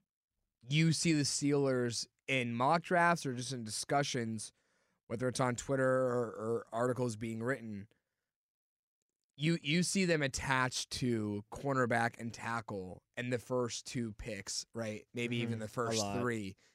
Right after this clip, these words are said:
Speaker 1: You rarely see the inside linebacker position.
Speaker 2: Because I think there's no prospect
Speaker 1: Right,
Speaker 2: there, yeah.
Speaker 1: exactly.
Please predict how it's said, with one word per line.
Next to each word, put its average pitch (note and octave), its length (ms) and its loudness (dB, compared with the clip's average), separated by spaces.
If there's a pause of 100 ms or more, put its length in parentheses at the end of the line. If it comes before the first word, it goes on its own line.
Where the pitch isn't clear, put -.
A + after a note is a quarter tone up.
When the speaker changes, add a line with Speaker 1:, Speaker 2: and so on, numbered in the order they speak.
(260)
Speaker 1:
You C3 140 2
rarely F3 480 4
see C3 640 2
the B2+ 140 2
inside B2+ 280 2
linebacker A2 500 0
position. G2 640 -6
Speaker 2:
Because B2+ 220 0
I A2+ 60 0
think G#2+ 160 -6
there's G2 180 -8
no G2 180 -4
prospect G#2 480 -6
Speaker 1:
Right, D#3 140 6
Speaker 2:
there, - 120 4
yeah. G2 40 2
Speaker 1:
exactly. G#2+ 720 2